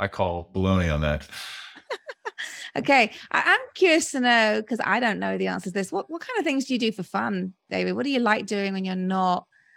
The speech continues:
Speaker 2: working on trade ideas?
Speaker 1: Um, I mean, again, I'm, I'm very blessed. I have a very rich and rewarding, uh,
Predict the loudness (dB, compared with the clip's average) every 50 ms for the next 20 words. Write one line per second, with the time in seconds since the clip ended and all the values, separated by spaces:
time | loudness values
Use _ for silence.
0 | _ _ _ _ _ _ _ _ _ _ _ 2 4 4 4 4 2 0 -2 0
1 | 0 0 0 -2 -2 -2 -2 -2 -2 -4 -4 -6 -8 -10 -12 -12 -14 -16 -18 -20
2 | -20 _ _ _ _ _ _ _ _ _ _ _ -20 -20 -20 -20 _ _ _ -20
3 | -20 -20 -20 -20 -20 -20 -20 -20 -20 -20 -20 -20 -20 -20 -20 _ _ _ _ _
4 | _ _ _ -2 2 4 6 6 6 4 2 0 -2 -8 -18 -20 -20 _ _ _
5 | _ _ _ _ 2 4 4 6 6 4 4 4 4 4 4 2 0 0 -2 -4
6 | -6 -4 -2 2 2 4 2 2 2 0 0 0 0 -2 -2 -4 -4 -4 -4 -4
7 | -6 -6 -6 -4 -4 -2 -2 -4 -6 -8 -10 -10 -12 -10 -8 0 2 4 4 4
8 | 2 0 0 0 0 0 0 0 0 0 -2 -4 -6 -6 -4 -2 0 0 -2